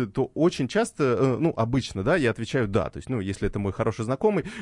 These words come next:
если он попал в какую-то трудную ситуацию, ему не хватает зарплаты, у него ремонт, еще что-то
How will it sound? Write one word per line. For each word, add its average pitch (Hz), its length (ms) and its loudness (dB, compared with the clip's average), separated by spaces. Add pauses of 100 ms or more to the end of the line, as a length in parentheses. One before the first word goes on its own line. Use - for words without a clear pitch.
если 98 200 -2
он 107 120 2
попал 98 260 -2
в - 40 -6
какую-то - 320 -8
трудную 104 320 0
ситуацию, 151 520 0
ему 101 80 -2
не 95 80 -2
хватает 90 400 -4
зарплаты, 107 480 0
у 98 40 -4
него 95 140 -2
ремонт, 143 380 0
еще 165 200 -8
что-то - 300 -8